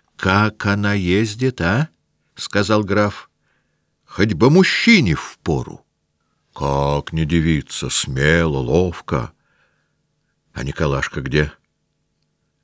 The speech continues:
Над Ледовским верхом, что ли?" всё шёпотом спрашивал граф. "Так точно-с.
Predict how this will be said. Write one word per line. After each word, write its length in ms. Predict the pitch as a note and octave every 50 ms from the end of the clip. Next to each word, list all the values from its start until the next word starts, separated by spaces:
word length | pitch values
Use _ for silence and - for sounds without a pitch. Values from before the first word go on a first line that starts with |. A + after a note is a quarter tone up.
| _ _ _ _ _ _ _ _ -
Над 200 | - D2 D2 C#2
Ледовским 600 | D2+ E2 D#2 D#2+ E2+ E2 - - - F#2 E2+ D#2+
верхом, 380 | C#2+ D2+ F#2 G#2 - - F#2 D#2+
что 260 | - - - C2 B1
ли?" 140 | A#1 G#1+ - _ _ _ _ _ _ _ _ _
всё 260 | - - - E2 D#2
шёпотом 480 | C#2 - - D#2+ C#2 - - - D2 C2
спрашивал 560 | - - - - C2+ C2 - - C2 B1+ B1+
граф. 400 | B1+ C#2 C2 B1 - - - - _ _ _ _ _ _ _ _ _ _ _ _ _ _
"Так 260 | - - D#2 - -
точно-с. 720 | - D#2 D#2 C#2 - - - A#1+ A#1 A#1+ - - - -